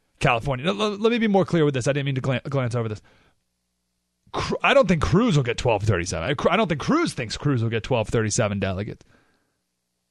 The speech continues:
But if they can keep Trump from getting twelve thirty-seven, let's say Trump does go to the convention, the first ballot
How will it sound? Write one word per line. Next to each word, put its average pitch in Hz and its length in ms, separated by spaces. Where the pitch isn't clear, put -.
But 156 160
if 156 60
they 190 100
can 156 160
keep - 480
Trump 240 420
from 170 140
getting 151 240
twelve 147 280
thirty-seven, 120 640
let's 165 200
say 196 140
Trump 196 320
does 156 260
go 139 420
to 139 100
the 151 80
convention, 131 520
the 143 120
first 185 440
ballot 147 340